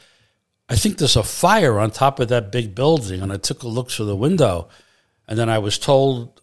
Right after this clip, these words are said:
I was told by the photo desk at the New York Times to immediately come to work. "You're the, you're the Metro photo editor. This is gonna be your story.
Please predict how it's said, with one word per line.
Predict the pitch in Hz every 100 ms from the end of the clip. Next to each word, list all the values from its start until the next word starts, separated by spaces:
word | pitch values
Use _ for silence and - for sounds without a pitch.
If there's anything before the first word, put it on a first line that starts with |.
| -
I | 127
was | 117 -
told | - 143 139 117
by | 113 113 110 107 104 113
the | 101 107
photo | - 143 143
desk | 107 107 -
at | 104
the | 110
New | 104
York | 107 101
Times | - 143 120 92 92 - - _ _
to | - 131
immediately | 120 107 135 160 151 117 113
come | - 127 110
to | - 110
work. | 123 156 -
"You're | 98 113 151
the, | 113 - 110
you're | 123 170
the | 156
Metro | 127 143 - 139
photo | 123 156 190 143
editor. | 113 101 107 101 101 - _ _
This | 131 131
is |
gonna | 139 135
be | 123 123
your | 117 135
story. | - - 156 135 110